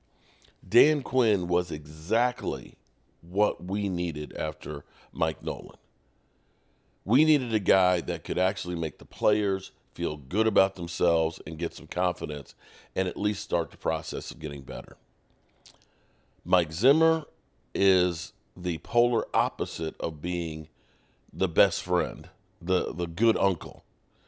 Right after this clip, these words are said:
He's a guy that's gonna hold you accountable, and he is going to take it to another level.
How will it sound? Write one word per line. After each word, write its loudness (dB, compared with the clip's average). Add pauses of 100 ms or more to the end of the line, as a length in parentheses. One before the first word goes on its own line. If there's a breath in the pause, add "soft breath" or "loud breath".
(600 soft breath)
He's -2
a -6
guy 6
that's -4
gonna -2
hold 2
you -2
accountable, -2 (840)
and 0
he -2
is -2
going 0
to -8
take -2
it -8
to -6
another -4
level. -4